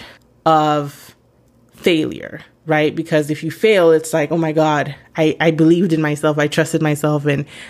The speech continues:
I walked into a situation with the best intentions, and now I'm all screwed." We've all been there before. We've all,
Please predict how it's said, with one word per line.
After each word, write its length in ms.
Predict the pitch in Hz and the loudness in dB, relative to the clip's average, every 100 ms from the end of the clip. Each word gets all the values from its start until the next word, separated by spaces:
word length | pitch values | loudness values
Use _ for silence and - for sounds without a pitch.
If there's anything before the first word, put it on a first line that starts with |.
| - | -6
I 320 | 143 151 135 - _ - - | 0 0 0 -12 _ -20 -12
walked 440 | 160 160 165 165 175 | -6 2 2 2 0
into 220 | 165 160 | 2 2
a 40 | 151 | 0
situation 840 | 156 151 151 156 160 - 147 147 147 - | -2 -2 0 0 0 -2 -2 -2 -8 -14
with 160 | - 156 | -4 0
the 60 | 156 | 0
best 360 | 151 156 - | 0 -2 0
intentions, 800 | 151 147 165 156 - 147 143 143 - - - - | 0 0 0 -2 -2 -4 -4 -6 -12 -20 -18 -2
and 340 | 160 151 151 | 0 2 2
now 420 | 156 156 156 156 - | 2 2 4 2 2
I'm 220 | 147 147 - | -4 -4 0
all 220 | 156 147 | 0 0
screwed." 520 | - - 147 64 - - _ | -6 -4 -4 -4 -12 -20 _
We've 180 | 190 208 | 0 2
all 160 | 214 214 | 2 2
been 220 | 185 180 | 2 2
there 140 | 160 | 2
before. 260 | 143 143 143 | 0 -6 -4
We've 160 | 147 | 0
all, 220 | 160 165 | 2 2